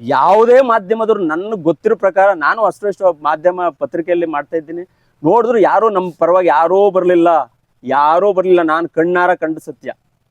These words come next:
ಯಾರೋ ಒಬ್ರು, ಯಾರೋ ರೈತ ಪರವಾಗಿದ್ದವ್ರು ಒಬ್ರು, ಕೆಲವರು ಭಾಗಿಯಾಗೋರು ಇಲ್ಲ ಅಂತಾನೂ ಹೇಳುದಿಲ್ಲ ನಾನು. ಈ ಮಾಧ್ಯಮದವರು ಅಷ್ಟೇ, ರೈತ, ರೈತ ಮಕ್ಕಳಿಗೆ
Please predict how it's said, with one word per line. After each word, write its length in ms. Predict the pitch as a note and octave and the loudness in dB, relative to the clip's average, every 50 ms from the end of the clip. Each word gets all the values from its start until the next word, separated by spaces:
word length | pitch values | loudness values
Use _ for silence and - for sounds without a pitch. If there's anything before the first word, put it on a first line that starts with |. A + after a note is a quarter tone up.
| _ _ _ _ _ _ _ | _ _ _ _ _ _ _
ಯಾರೋ 360 | A#2 C3 C#3+ F3 G3+ A3 A3+ | -4 -2 0 2 2 2 2
ಒಬ್ರು, 220 | A3 F#3+ G#3+ A#3 G#3 | 0 2 2 4 4
ಯಾರೋ 340 | G3 F#3 F#3+ G#3 G3 F#3+ F3+ | 4 4 4 4 4 4 4
ರೈತ 260 | D#3+ F3 F#3+ F3 G3+ | 2 2 0 0 -2
ಪರವಾಗಿದ್ದವ್ರು 580 | E3 G3 F#3+ F#3+ F#3 F#3 F3+ D#3+ F3+ F#3 F3+ | -4 -2 0 0 0 0 0 0 0 2 2
ಒಬ್ರು, 240 | F3+ E3+ F3 F3+ F3+ | 0 0 0 -2 -2
ಕೆಲವರು 340 | - - E3 D#3+ E3+ E3+ D#3+ | -2 -2 -2 0 0 0 -2
ಭಾಗಿಯಾಗೋರು 640 | D3 C3+ B2 C3+ C#3+ D#3 E3 E3 E3 E3 E3 D#3 D3 | -2 -4 -2 -2 -2 0 0 0 0 0 0 -2 -2
ಇಲ್ಲ 160 | C#3+ D3 E3 | -2 -2 -2
ಅಂತಾನೂ 300 | F3 F3+ - F#3 F#3 F3 | -2 -2 -4 -4 -2 0
ಹೇಳುದಿಲ್ಲ 340 | D#3+ D#3 D#3 D3 C#3+ C#3 C3+ | 0 -2 -2 -4 -8 -10 -10
ನಾನು. 200 | B2+ A2 G#2 _ _ _ _ _ _ _ _ _ _ _ - | -14 -18 -20 _ _ _ _ _ _ _ _ _ _ _ -10
ಈ 40 | A#2+ | -8
ಮಾಧ್ಯಮದವರು 600 | A2+ A2+ C#3 E3 E3 G#3+ A#3 A#3 A#3 A3+ A#3 A3+ A3 | -4 -2 -2 -2 0 0 0 0 2 2 2 2 0
ಅಷ್ಟೇ, 320 | F#3 - A3 F#3+ E3 C#3+ | -2 -4 -6 -6 -4 0
ರೈತ, 260 | D3+ D#3+ F#3 D#3+ - | 0 0 0 0 0
ರೈತ 340 | F#3+ F3 D3+ D#3 E3 - - | 0 0 0 -2 -4 -4 -6
ಮಕ್ಕಳಿಗೆ 500 | F3+ F3 E3 - - F3 E3+ D#3 C3+ | -8 -8 -8 -10 -10 -10 -8 -6 -4